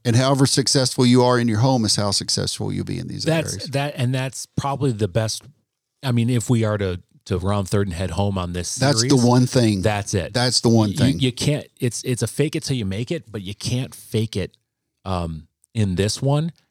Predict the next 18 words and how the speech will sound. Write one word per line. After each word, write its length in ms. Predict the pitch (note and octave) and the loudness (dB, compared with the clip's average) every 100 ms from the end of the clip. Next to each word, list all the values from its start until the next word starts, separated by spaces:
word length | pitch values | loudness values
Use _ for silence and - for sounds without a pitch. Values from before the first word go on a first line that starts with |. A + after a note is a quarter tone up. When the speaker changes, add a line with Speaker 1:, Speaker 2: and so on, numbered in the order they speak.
| _ - | _ -6
Speaker 2:
and 160 | G2+ | -4
expect 680 | F#2 - - - A2 - _ | -4 -6 -8 -2 -4 -4 _
that 180 | F#2+ F2+ - _ _ _ _ | -4 -4 -6 _ _ _ _
your 280 | F#2 G2+ - | 0 0 2
other 300 | G#2 F#2+ F#2 F#2 _ _ - | 2 2 0 -4 _ _ -14
ventures 680 | F#2 G2+ G2+ A2+ A#2+ B2+ - | -2 -2 0 2 2 0 -4
and 160 | F2+ F2+ | -4 -2
avenues 460 | G2 G2 G2 F2 | -2 0 0 0
in 80 | F2 | -2
life 400 | E2 F2 A2 - - _ _ | -4 -2 -4 -6 -20 _ _
are 140 | G2+ F#2 | -4 0
going 240 | G2 F2+ | 0 0
to 100 | F#2+ | -2
be 100 | F2+ | -4
better. 360 | D#2+ D2+ - - - | -4 -8 -8 -6 -2
Speaker 1:
Exactly. 540 | A2 A#2 G#2+ - G#2+ | 2 2 2 4 4
We, 240 | G2+ A2 C#3 | 4 4 4
we, 420 | - C3 G3+ A3+ | 6 4 6 6